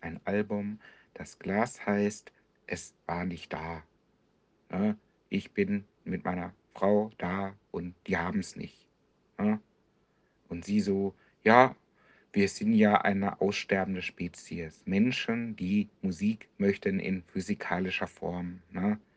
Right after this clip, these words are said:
Das gibt's ja gar nicht mehr. Da wird man ja ausgelacht so, ne? Wenn du da irgendwie aus dem Laden gehst, dann die jungen Leute, "Hey, guck mal,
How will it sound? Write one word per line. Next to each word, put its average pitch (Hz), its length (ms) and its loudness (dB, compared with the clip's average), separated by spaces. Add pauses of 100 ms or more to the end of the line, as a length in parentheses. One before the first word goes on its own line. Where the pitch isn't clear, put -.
Das - 160 -18
gibt's - 200 -6
ja 101 100 8
gar 90 180 -2
nicht 82 140 -4
mehr. 90 100 -6
Da 85 80 -8
wird - 140 -10
man 92 100 -2
ja 90 120 0
ausgelacht 95 580 -4
so, 90 280 -6
ne? 90 180 -6
Wenn 98 180 -2
du 95 120 -6 (320)
da 92 260 0
irgendwie 104 380 6
aus 95 120 2
dem 95 100 -6
Laden 104 320 -2
gehst, 104 360 -6
dann 87 140 -8
die 87 60 -10
jungen 92 220 -6
Leute, 98 300 -2
"Hey, 104 100 -2
guck 165 240 4
mal, 139 420 6